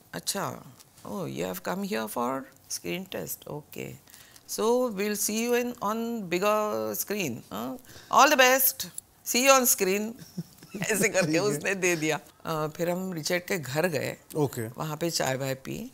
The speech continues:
Speaker 2: हाँ।
Speaker 1: तब, अ, Richard का घर तब देखा।
Speaker 2: How was his house?
Speaker 1: ह्यूज।
Speaker 2: अच्छा।
Speaker 1: या।
Speaker 2: ग्रैंड हाउस।
Speaker 1: वेरी, वेरी कोजी, but
Speaker 2: ओके।
Speaker 1: ह्यूज। रिचमंड में थे।
Speaker 2: हाँ।
Speaker 1: और, अ, वहाँ पे रिचर्ड ने मुझे एक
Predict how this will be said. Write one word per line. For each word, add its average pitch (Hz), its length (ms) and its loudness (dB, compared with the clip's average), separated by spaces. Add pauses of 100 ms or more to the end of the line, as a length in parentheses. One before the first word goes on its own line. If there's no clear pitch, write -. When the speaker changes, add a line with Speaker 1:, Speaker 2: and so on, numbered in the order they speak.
Speaker 2:
हाँ। 139 340 -4 (300)
Speaker 1:
तब, 156 280 -4
अ, 139 500 -8
Richard 147 260 -4
का 156 140 0
घर 143 200 0
तब 143 220 0
देखा। 135 420 -8 (400)
Speaker 2:
How 156 120 4
was 160 80 2
his 165 120 4
house? 175 360 -2 (220)
Speaker 1:
ह्यूज। 135 300 -6 (280)
Speaker 2:
अच्छा। 135 360 -2 (180)
Speaker 1:
या। 131 360 -10 (140)
Speaker 2:
ग्रैंड 143 340 0
हाउस। 208 120 -2
Speaker 1:
वेरी, 233 260 8 (120)
वेरी 208 180 0
कोजी, 151 460 -2
but - 160 -4
Speaker 2:
ओके। 135 240 -2
Speaker 1:
ह्यूज। 139 320 -4
रिचमंड 165 520 -2
में 151 200 -6
थे। 147 80 -8
Speaker 2:
हाँ। 135 500 -4 (560)
Speaker 1:
और, 156 320 0
अ, 147 260 -2 (260)
वहाँ 185 220 0
पे 240 320 2
रिचर्ड 185 340 -2
ने 185 100 -6
मुझे 175 280 -4
एक 294 140 -8